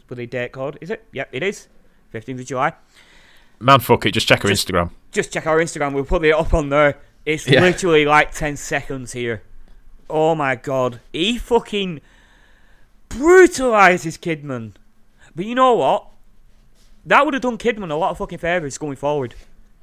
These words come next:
Speaker 2: Oh, hell
Speaker 1: Because
Speaker 2: yeah.
Speaker 1: Yeah, 'cause he, he just fucking took it. You know he
Speaker 2: Yep.
Speaker 1: earned Malenko's respect from that. You know, this is Malenko, I've gotta really channel that rage. And
Speaker 2: Mm-hmm.
Speaker 1: holy shit, he channels that rage. A really good but fucking intense match.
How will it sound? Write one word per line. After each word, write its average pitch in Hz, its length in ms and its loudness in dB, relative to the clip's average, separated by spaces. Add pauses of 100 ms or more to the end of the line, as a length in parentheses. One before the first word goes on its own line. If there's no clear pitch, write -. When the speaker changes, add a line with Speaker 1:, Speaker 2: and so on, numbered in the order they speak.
(120)
Speaker 2:
Oh, 147 160 12
hell 131 180 12
Speaker 1:
Because 110 60 10
Speaker 2:
yeah. 95 160 6 (240)
Speaker 1:
Yeah, 160 200 0
'cause - 360 -8 (220)
he, 180 160 -4
he 214 100 -4
just 190 180 -10
fucking 160 260 -10
took 143 240 -10
it. 123 200 -8 (320)
You 190 160 -2
know 220 160 4
he 180 200 -2
Speaker 2:
Yep. 165 100 -2
Speaker 1:
earned 160 240 0
Malenko's 139 500 -6
respect - 600 -10 (100)
from 113 180 -18
that. 110 200 -10 (360)
You 120 80 -16
know, 127 180 -4 (200)
this 208 200 2
is 196 60 -10
Malenko, 165 480 -4
I've 143 140 -4
gotta 156 200 -2
really 139 200 -2
channel 135 280 -6
that 123 120 -2
rage. 117 480 -6 (320)
And 127 320 -2
Speaker 2:
Mm-hmm. - 100 -12
Speaker 1:
holy 160 240 -2
shit, 156 160 -6
he 135 60 -12
channels 131 240 -10
that 127 100 -10
rage. 120 280 -6 (880)
A 170 140 4
really 170 540 2
good 147 360 -2
but - 200 -2
fucking - 520 -12
intense 135 500 -6
match. - 520 -8